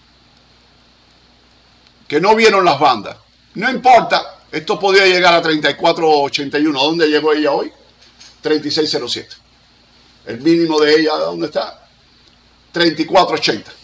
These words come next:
Ahí llegó allá abajo, treinta y cuatro ochenta. Pero no importa. Yo les dije a ustedes, nos vamos a mover a la alza. Y estoy marcándole, aquí hay, en treinta minutos tengo una rotación masiva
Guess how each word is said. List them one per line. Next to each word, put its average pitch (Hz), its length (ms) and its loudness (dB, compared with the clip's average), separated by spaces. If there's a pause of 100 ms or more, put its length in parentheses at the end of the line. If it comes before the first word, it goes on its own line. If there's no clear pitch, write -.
(520)
Ahí 190 240 0
llegó 214 220 4
allá 196 140 4
abajo, 151 240 2
treinta 139 240 -8
y - 20 -12
cuatro 139 240 -4
ochenta. 117 300 -8 (1000)
Pero 156 120 -6
no 202 100 -6
importa. - 600 0 (1600)
Yo 135 120 -4
les 143 160 -2
dije 160 160 4
a 170 60 2
ustedes, 170 380 0 (500)
nos - 220 -10
vamos 120 360 -4
a 135 60 -6
mover 131 420 -6 (380)
a - 100 -18
la - 140 -4
alza. - 280 -12 (1400)
Y 180 120 0
estoy 214 280 0
marcándole, 185 680 0
aquí 131 220 -4
hay, 190 260 2
en 143 120 -6
treinta 165 380 0
minutos 233 420 -4
tengo 147 240 -2
una 151 320 0
rotación 147 680 -2 (380)
masiva 160 1120 -2